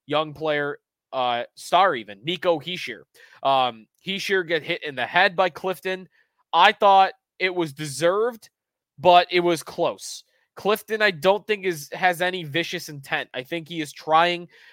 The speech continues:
to hit Hischier in the chest, and it just kinda happened that Hischier was bent over and kinda leaned forward a little bit more than Clifton thought. I think he was trying to drill him in the chest,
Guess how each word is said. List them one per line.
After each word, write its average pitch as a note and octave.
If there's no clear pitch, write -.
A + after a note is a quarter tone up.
to F3+
hit E3+
Hischier E3
in D#3+
the D3+
chest, -
and D#3
it C#3+
just E3
kinda E3+
happened E3+
that D3+
Hischier E3
was D3
bent D#3
over F3
and D3
kinda D#3
leaned F#3+
forward D3
a D3+
little D3+
bit D3+
more C#3+
than D3
Clifton C#3+
thought. A3+
I E3
think F#3+
he A3
was G#3
trying G3
to F#3+
drill F3
him F3+
in F3+
the F3+
chest, -